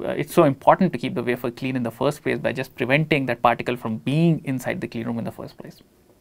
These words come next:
Of course, in reality, particles are always there of various sizes. Once particles do form, for example, here is a particle that has fallen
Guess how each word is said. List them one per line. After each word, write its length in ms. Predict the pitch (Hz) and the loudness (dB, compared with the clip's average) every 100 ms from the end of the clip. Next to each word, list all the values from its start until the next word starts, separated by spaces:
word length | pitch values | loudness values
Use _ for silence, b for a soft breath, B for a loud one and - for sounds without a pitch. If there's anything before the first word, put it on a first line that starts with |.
| _ _ _ _ _ _ - - b b b b b _ - | _ _ _ _ _ _ -20 -20 b b b b b _ -2
Of 100 | 151 | 6
course, 300 | 196 202 196 | 10 10 8
in 100 | 147 | 2
reality, 460 | 135 135 151 156 | 10 10 10 6
particles 460 | 156 131 120 - 117 | 4 4 4 2 4
are 100 | 113 | 4
always 300 | 110 110 113 | 4 2 -2
there 460 | - 123 139 143 139 _ | 4 8 10 10 6 _
of 160 | - - | -8 -2
various 340 | 120 113 110 | 0 0 -4
sizes. 600 | - 143 147 147 135 - - | 6 8 8 4 0 -4 -12
Once 260 | 131 127 | 0 0
particles 480 | 147 127 123 123 113 | 4 2 2 2 2
do 160 | 143 156 | 4 2
form, 320 | - 131 135 | 4 4 2
for 100 | - | 0
example, 340 | 117 113 113 | -4 -2 -2
here 180 | 117 113 | 0 0
is 80 | 117 | 0
a 60 | 113 | 4
particle 440 | 117 117 - 123 | 6 4 2 -2
that 120 | 117 | 0
has 140 | 117 - | -4 -6
fallen 600 | - 117 117 120 123 | -2 2 4 2 -2